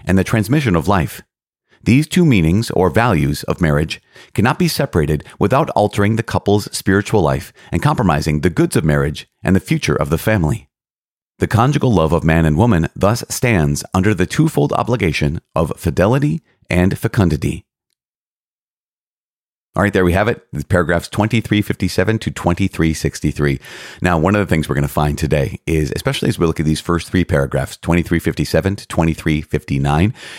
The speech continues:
is here's the te-, church's teaching on same-sex attraction. Now, this is mi-, this might be a little bit of a dilemma because I wrote a book on this topic. It's called Made for Love, and it's published by Ignatius Press. Now, this,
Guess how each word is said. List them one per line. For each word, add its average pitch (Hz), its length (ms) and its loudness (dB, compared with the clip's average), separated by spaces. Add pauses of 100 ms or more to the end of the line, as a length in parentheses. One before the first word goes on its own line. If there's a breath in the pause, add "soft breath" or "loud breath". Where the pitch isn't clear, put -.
(140 loud breath)
is 87 300 0 (100)
here's 104 280 0
the 117 100 0
te-, 90 160 0
church's 101 400 -4
teaching 73 460 -4 (180)
on 80 160 0
same-sex 82 360 -2
attraction. 71 440 -2
Now, 80 220 2 (200 loud breath)
this 92 140 0
is 92 140 0
mi-, 92 200 4
this 90 140 0
might 113 160 0
be 104 60 2
a 90 60 2
little 87 180 0
bit 90 160 0
of 73 120 0
a 78 40 2
dilemma 85 400 2
because 80 420 0
I 87 80 -2
wrote 92 160 2
a - 80 2
book - 460 -2
on 80 200 2
this 80 140 2
topic. - 420 -4
It's - 180 -6
called 76 240 0
Made 87 260 2
for 78 160 2
Love, 69 300 0 (360 loud breath)
and 76 220 0
it's - 160 -6
published 95 340 -2
by 78 140 0
Ignatius 76 420 0
Press. - 320 -4 (220 loud breath)
Now, 80 240 -2 (100)
this, - 300 -2